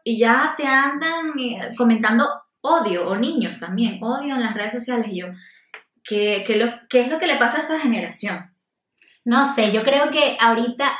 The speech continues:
Speaker 2: claro, obviamente ya todo el mundo tiene un teléfono, ya todo el mundo está conectado a las redes. Cuando nosotros estábamos pequeñas, o sea, hace un montón de tiempo, <laughs> este, era diferente porque,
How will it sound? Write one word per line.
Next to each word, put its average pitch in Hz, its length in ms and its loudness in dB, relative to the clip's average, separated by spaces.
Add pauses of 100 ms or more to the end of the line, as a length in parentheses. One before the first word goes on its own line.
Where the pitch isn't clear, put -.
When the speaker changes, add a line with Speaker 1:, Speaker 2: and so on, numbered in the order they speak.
Speaker 2:
claro, 233 260 4
obviamente 247 520 2
ya 226 160 -2
todo 240 180 0
el 247 60 0
mundo 247 180 0
tiene 233 160 -4
un 233 80 0
teléfono, 190 420 -6
ya 185 120 -2
todo 233 160 -2
el 233 60 2
mundo 240 160 2
está 247 120 -2
conectado 214 360 -4
a 220 40 -6
las 208 140 -4
redes. 190 240 -2
Cuando 190 180 -2
nosotros - 300 -8
estábamos 254 380 0 (100)
pequeñas, 214 540 -2
o - 40 -6
sea, 196 120 -8 (240)
hace 214 180 -14
un 233 80 0
montón 226 300 -6
de 233 40 -8
tiempo, - 200 -16 (280)
<laughs> 262 840 2
este, 254 680 2
era 285 140 6
diferente 330 560 4
porque, 233 420 -2